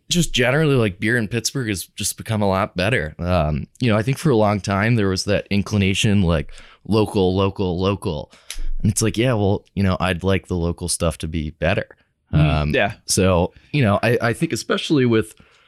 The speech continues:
Speaker 1: you know, our program here, like, you want our out of town guests to, like, sort of theoretically be able to see and experience the city of Pittsburgh from the bar stool.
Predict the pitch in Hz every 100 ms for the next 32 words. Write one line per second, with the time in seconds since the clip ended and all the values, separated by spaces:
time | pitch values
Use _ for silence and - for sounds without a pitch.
0 | _ 123 113 117 127 147 123 107 98 -
1 | 247 139 123 110 98 - - - - _
2 | _ - 117 117 113 113 120 117 113 110
3 | 113 - 117 107 101 101 131 - - 98
4 | 90 - 107 95 - 104 98 92 92 98
5 | 95 85 92 82 87 - 90 95 98 87
6 | - 90 90 85 90 90 82 71 90 -
7 | 101 95 - 85 82 80 76 73 82 -
8 | 185 185 202